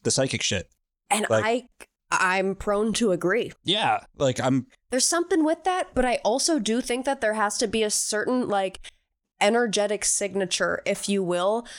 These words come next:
Speaker 2: that is attuned and in accordance with one's own in order for you to be able to pick up on it. I don't think that you can accidentally pick up on someone's shit without there being, like, something there.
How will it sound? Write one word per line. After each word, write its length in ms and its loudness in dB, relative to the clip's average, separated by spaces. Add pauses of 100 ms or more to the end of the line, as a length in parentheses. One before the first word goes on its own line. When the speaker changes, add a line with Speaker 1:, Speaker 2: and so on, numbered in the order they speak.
(120)
Speaker 2:
that 180 -2
is 320 -2
attuned 600 0
and 160 0
in 120 0
accordance 640 -2
with 200 -2
one's 400 -2
own 420 0 (100)
in 120 0
order 280 -2
for 140 -4
you 120 0
to 80 -4
be 160 -2
able 200 -2
to 120 -4
pick 240 0
up 160 0
on 160 2
it. 240 -4 (540)
I 80 2
don't 160 4
think 140 2
that 120 -2
you 120 2
can 260 -2
accidentally 720 -2
pick 300 -2
up 160 -2
on 180 2
someone's 440 0
shit 400 0 (220)
without 340 0
there 140 2
being, 420 0
like, 420 -4 (360)
something 560 2
there. 460 0